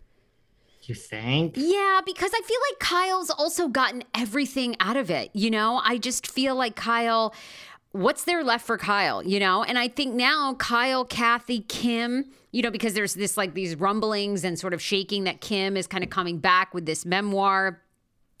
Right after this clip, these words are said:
Speaker 2: I think they're gonna wanna be in control more of their narrative, you know? I th-, I don't see them staying on that show unless, you know, I mean, Kyle may very well end up being the highest paid housewife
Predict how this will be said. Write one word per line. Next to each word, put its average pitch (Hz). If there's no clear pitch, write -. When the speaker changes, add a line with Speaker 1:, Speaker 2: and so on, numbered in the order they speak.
Speaker 2:
I 320
think 311
they're 339
gonna 339
wanna 320
be 277
in 285
control 262
more 254
of 240
their 247
narrative, 220
you 190
know? 190
I 220
th-, -
I 240
don't 349
see -
them 220
staying 180
on 208
that 190
show 202
unless, 240
you 254
know, 170
I 190
mean, 202
Kyle 392
may 240
very 208
well 190
end 180
up 156
being 196
the 165
highest 165
paid 170
housewife 151